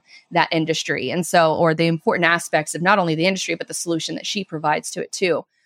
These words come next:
So I think for a lot of creators, having that humbleness and embracing their curiosity will, will always serve them. It's always served me. So I, that's, you know, hopefully other people would find that advice helpful.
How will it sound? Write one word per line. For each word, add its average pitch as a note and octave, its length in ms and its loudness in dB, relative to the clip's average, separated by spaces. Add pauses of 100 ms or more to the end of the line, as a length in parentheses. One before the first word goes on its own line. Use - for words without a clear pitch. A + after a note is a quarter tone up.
So F3+ 120 -2
I - 20 2
think A3+ 140 0
for A3+ 100 4
a F#3+ 80 4
lot G3 160 6
of F#3 80 -2
creators, E3+ 480 0
having F#3 300 0
that D#3+ 100 0
humbleness F#3+ 560 0
and D#3+ 340 0
embracing E3+ 720 -2
their D#3 120 -2
curiosity D#3 880 2
will, D3+ 360 0
will D3+ 300 -2
always F3 440 4
serve D#3 340 -2
them. C#3+ 240 -2 (180)
It's - 100 0
always G3+ 240 2
served F3+ 300 0
me. F3 300 0
So E3+ 180 2
I, D#3+ 120 6
that's, D#3+ 680 0
you E3 100 -4
know, D3+ 140 2
hopefully D#3+ 580 0 (300)
other E3 140 2
people E3 240 -4
would D3+ 140 0
find D3 420 2
that D3+ 220 4
advice D#3 360 -2
helpful. - 480 -8